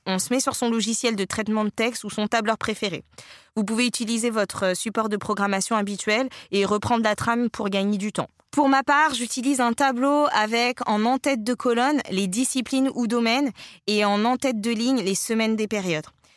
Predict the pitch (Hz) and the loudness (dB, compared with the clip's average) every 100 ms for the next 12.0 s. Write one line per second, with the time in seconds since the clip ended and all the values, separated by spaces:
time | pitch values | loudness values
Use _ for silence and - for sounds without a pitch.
0 | _ - 220 240 - 277 269 220 208 208 | _ 0 0 0 0 0 2 2 0 0
1 | 208 202 - 220 220 202 185 208 208 214 | -2 -4 -4 -2 -2 -4 -2 -2 -2 -2
2 | 226 233 - 208 - - 208 214 202 196 | -2 -4 -4 -6 -6 -4 -2 0 0 -2
3 | 220 226 - 226 - 214 175 147 - _ | -4 -4 -4 -6 -4 -4 -4 -6 -14 _
4 | _ _ _ _ _ _ _ _ _ 208 | _ _ _ _ _ _ _ _ _ 0
5 | 226 277 - - 202 240 277 311 294 285 | 2 2 2 0 2 2 2 0 0 0
6 | 262 - 294 277 226 247 269 - 254 - | -2 0 0 0 2 0 0 -2 -2 2
7 | 226 233 - 185 190 196 190 127 240 233 | 0 0 -6 -2 -2 0 2 4 2 2
8 | 214 - 202 185 - 139 _ _ _ _ | -2 -6 -6 -6 -6 -8 _ _ _ _
9 | _ _ _ _ 254 247 247 247 254 254 | _ _ _ _ 0 2 2 2 4 4
10 | 254 254 - 247 233 - 226 220 190 208 | 2 0 0 0 0 -2 0 0 0 -2
11 | - 214 - 202 202 202 202 208 262 | 0 -2 0 -2 0 0 2 2 2